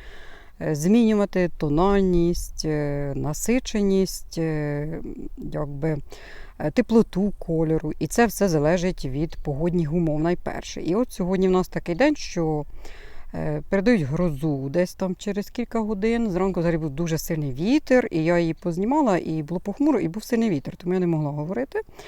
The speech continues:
коли я її знімала. Але зараз вітер влігся і вже показується сонце,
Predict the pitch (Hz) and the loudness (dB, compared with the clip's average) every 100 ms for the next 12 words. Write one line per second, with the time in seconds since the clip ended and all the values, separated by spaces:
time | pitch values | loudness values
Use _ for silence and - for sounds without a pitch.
0 | - - - - 269 269 247 254 254 254 | -18 -20 -10 -2 2 4 4 4 6 4
1 | 247 156 165 170 226 196 156 156 170 170 | 4 2 2 4 4 4 2 -2 -4 -2
2 | 156 135 175 247 - 294 277 - 196 196 | -4 -2 -2 -2 -2 -2 -2 -2 -2 -2
3 | 165 196 - - 170 170 - 165 - 190 | -2 -4 -2 -4 -2 -2 -4 -8 -2 2
4 | 165 143 139 226 | 2 0 0 -2